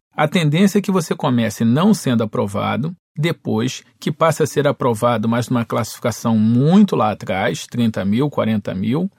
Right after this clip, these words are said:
Em seguida, você irá melhorando, melhorando, até que comece a ficar perto da classificação para ser chamado.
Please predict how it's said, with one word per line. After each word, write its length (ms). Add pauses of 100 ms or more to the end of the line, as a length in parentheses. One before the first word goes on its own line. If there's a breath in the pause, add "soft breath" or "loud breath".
(460)
Em 120
seguida, 480
você 280
irá 200
melhorando, 640
melhorando, 600 (360)
até 320
que 140
comece 480
a 40
ficar 360 (100)
perto 460
da 180
classificação 800
para 160
ser 200
chamado. 480